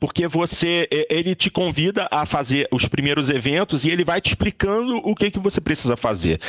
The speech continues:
E esse jogo te conduz na mão um pouco pra você não ficar perdido. Ao contrário do Forza Horizon quatro, você fica perdido de tanta coisa pra fazer e ele não te informa, "Ah, você tem que fazer isso, tem,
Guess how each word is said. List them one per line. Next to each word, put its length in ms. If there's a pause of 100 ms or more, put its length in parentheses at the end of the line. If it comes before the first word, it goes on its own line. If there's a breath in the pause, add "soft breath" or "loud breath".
(260 loud breath)
E 100
esse 200
jogo 200
te 80
conduz 480
na 120
mão 200
um 140
pouco 460 (320 loud breath)
pra 120
você 280
não 200
ficar 320
perdido. 640 (480 loud breath)
Ao 80
contrário 360
do 60
Forza 280
Horizon 240
quatro, 320
você 220
fica 160
perdido 480
de 80
tanta 260
coisa 240
pra 140
fazer 480 (320 loud breath)
e 80
ele 100
não 140
te 120
informa, 500
"Ah, 40
você 140
tem 100
que 60
fazer 220
isso, 300
tem, 320